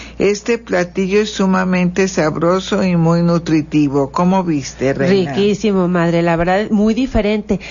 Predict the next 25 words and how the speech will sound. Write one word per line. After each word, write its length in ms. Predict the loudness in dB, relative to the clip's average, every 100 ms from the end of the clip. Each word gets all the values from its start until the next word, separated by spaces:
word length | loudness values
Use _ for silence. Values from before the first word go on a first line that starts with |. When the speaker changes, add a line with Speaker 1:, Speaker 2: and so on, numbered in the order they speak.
| -4
Speaker 2:
Ma, 260 | -2 0 0
están 420 | -2 -2 -2 -4
pidiendo 440 | -2 -2 -2 -2 -4
que 140 | -4
si 220 | -4 -2
repite 520 | 0 -2 -2 -4 0 -2
los 240 | -2 -2
ingredientes 640 | -2 0 -2 -4 -4 -4
de 80 | -2
la 120 | -2
granola. 440 | -2 -2 -2 -2 -4
Entraron 480 | -4 -2 0 0
algunas 400 | -2 -4 -2 -2
Speaker 1:
¿Cómo 20 | -2 -2
no? 40 | -2
Speaker 2:
llamaditas, 560 | -2 0 -2 -4 -6 -10
por 160 | -6 -6
favor. 440 | -4 -2 0 -2 -6 -18 -4
Speaker 1:
Un 180 | -2 -2
cuarto 600 | 0 -2 -2 -6 -4 0
de 180 | -2 -4
kilo 400 | -6 -2 0 0
de 120 | -2
ajonjolí 720 | -4 -2 -2 0 -2 -2 -6
tostado 1000 | -2 -2 -2 -4 -2 -2 -2 -4 -4 -8